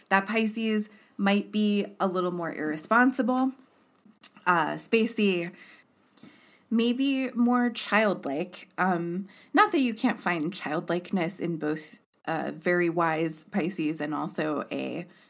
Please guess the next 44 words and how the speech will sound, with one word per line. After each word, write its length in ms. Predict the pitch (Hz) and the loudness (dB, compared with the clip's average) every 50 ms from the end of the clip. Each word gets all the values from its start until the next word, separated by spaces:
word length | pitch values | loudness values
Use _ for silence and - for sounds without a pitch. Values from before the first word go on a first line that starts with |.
| _ _ | _ _
very 260 | 165 151 156 151 127 | 0 2 2 2 0
immature 380 | 165 160 165 160 - 277 240 214 | 0 -2 -4 -2 0 0 0 0
<laughs> 80 | - | 2
Pisces. 480 | - 185 170 - - 147 202 226 214 - - - - - - | 2 2 2 2 0 2 2 2 2 -2 -8 -16 -20 -6 2
You 140 | - 294 403 | 4 4 6
can 140 | 320 269 220 | 6 4 4
find 240 | - 180 151 147 | 4 2 2 2
it 80 | 160 147 | 0 -2
in 140 | 160 156 165 | -2 -2 0
both. 280 | 170 170 160 165 - - - - - - _ | 0 0 0 0 -4 -10 -16 -20 -20 -4 _
But, 120 | - 247 | 4 6
you 120 | 247 262 262 | 6 6 6
know, 300 | 226 180 156 151 - - - - _ _ | 6 4 2 0 -4 -8 -12 -20 _ _
there 140 | - 240 262 | 6 6 8
can 160 | 254 294 269 | 8 6 6
be 140 | 226 262 247 | 8 8 6
an, 240 | 220 202 - - - _ | 6 4 2 0 -4 _
an 340 | - 185 175 170 165 156 151 - _ | 0 0 0 0 -2 -4 -6 -6 _
immaturity 840 | - 185 180 175 175 175 - - 175 165 156 147 147 147 143 139 139 - _ _ _ _ _ _ _ - _ | -2 0 0 0 0 -2 0 0 0 0 0 -2 -2 -2 -2 -4 -4 -8 _ _ _ _ _ _ _ -6 _
in 480 | 175 175 165 160 156 156 151 147 139 - - - | 2 2 2 2 0 0 0 -2 -2 -6 -2 -2
a 100 | 170 170 | -2 -2
Pisces 600 | - - 175 170 165 165 - 165 160 156 156 - | 0 -2 -2 -2 -2 -2 -4 -4 -4 -4 -4 -2
who's 280 | 156 156 156 151 156 | -2 -2 -2 -4 -2
really 460 | 165 185 214 220 214 202 202 185 175 - | 2 2 4 4 4 2 2 2 2 2
at 180 | - 170 170 | 0 -2 -2
the 60 | - - | -4 -4
beginning 440 | - 175 175 233 247 247 247 226 | -4 -2 2 4 4 4 4 4
of 120 | 220 208 196 | 2 0 0
learning 320 | 190 185 185 185 180 190 | 0 0 0 0 -2 0
how 100 | 202 175 | 0 0
to 80 | 175 170 | 0 0
be 160 | 160 170 160 | -2 -2 -4
a 40 | 156 | -4
Pisces 560 | 156 175 160 165 160 - 170 160 156 156 156 - - - - _ - | -2 -2 -4 -2 0 -2 -2 -2 -2 -4 -8 -12 -20 -20 -20 _ -4
and 460 | - 160 160 151 156 151 147 151 156 - _ _ _ _ _ | -2 -2 0 0 0 -2 -2 -2 -6 -12 _ _ _ _ _
really 520 | - 170 175 196 208 202 190 180 180 170 | -8 0 4 6 6 6 6 6 4 2
continually 600 | 160 - - 170 160 - 156 160 160 151 147 143 | 2 0 -4 -4 -2 -2 -2 0 0 0 0 -2
trying 300 | 143 - - 139 139 135 | -2 -4 -4 -4 -2 -4
to 60 | 135 | -4
shut 220 | 139 - - - - | -4 -4 -6 -4 -4
down 200 | 117 101 92 95 | -4 -4 -4 -6
to 80 | - | -8
pain. 380 | - - - - - - - 202 - - - - - - - | -10 -10 -10 -10 -10 -10 -12 -12 -14 -16 -20 -18 -18 -12 2
And 320 | - 196 196 196 196 196 | 4 6 6 6 2 -2